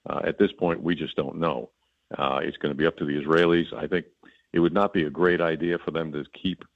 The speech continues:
uh, a major presence in the Gaza Strip. I don't think they wanna govern that place. And frankly, I don't think it's governable.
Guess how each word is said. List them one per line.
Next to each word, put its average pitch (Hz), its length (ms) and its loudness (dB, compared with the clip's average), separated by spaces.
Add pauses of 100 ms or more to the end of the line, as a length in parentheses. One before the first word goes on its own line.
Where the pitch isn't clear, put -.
(380)
uh, 85 160 -6
a 80 180 0
major 80 400 -2
presence 82 520 0
in 82 160 -8
the 76 60 -8
Gaza 76 340 -6
Strip. - 320 0
I 78 80 -4
don't 82 140 -4
think 85 140 -8
they 82 60 -4
wanna 78 220 -4
govern 82 320 -2
that 80 180 -4
place. 82 280 0 (520)
And 76 220 -4
frankly, 80 360 0
I 78 40 2
don't 87 120 -2
think 76 140 -2
it's 69 100 -8
governable. 76 500 -2